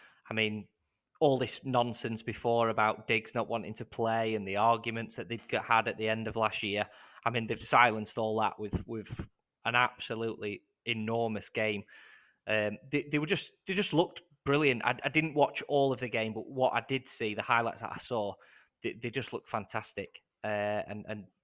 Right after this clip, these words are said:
yeah, dominated the, the Dolphins. So yeah, it's gotta be Josh Allen, it's gotta be Diggs. Th-, those, those,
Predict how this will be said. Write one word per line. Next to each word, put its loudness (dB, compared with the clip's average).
yeah, -6
dominated -4
the, -2
the -10
Dolphins. -6
So -4
yeah, 4
it's -10
gotta 6
be 2
Josh 0
Allen, 4
it's -10
gotta 0
be -4
Diggs. -4
Th-, 0
those, -2
those, -4